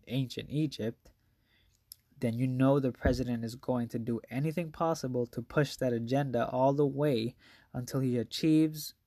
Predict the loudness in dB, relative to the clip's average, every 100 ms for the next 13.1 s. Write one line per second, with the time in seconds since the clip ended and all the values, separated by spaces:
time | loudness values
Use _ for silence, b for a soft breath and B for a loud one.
0 | _ _ -4 -2 0 -2 -4 -4 -2 -2
1 | -4 -6 -4 -4 -6 -12 -20 _ _ _
2 | _ _ _ _ _ _ _ b b b
3 | b b b b _ _ _ -16 -4 0
4 | 2 2 0 2 2 0 -4 -10 -12 _
5 | _ _ _ _ _ _ -2 -2 -2 -4
6 | 2 2 2 0 2 2 0 -4 -4 0
7 | 0 0 -4 _ _ -4 -2 0 -2 -2
8 | 0 0 2 4 2 -2 -4 -6 -8 -14
9 | -18 _ _ _ _ _ _ -8 -2 -2
10 | -2 -2 2 4 4 2 2 2 0 -4
11 | -12 -4 -2 -2 0 0 0 -4 -8 _
12 | _ _ _ _ _ -6 0 2 2 0
13 | -6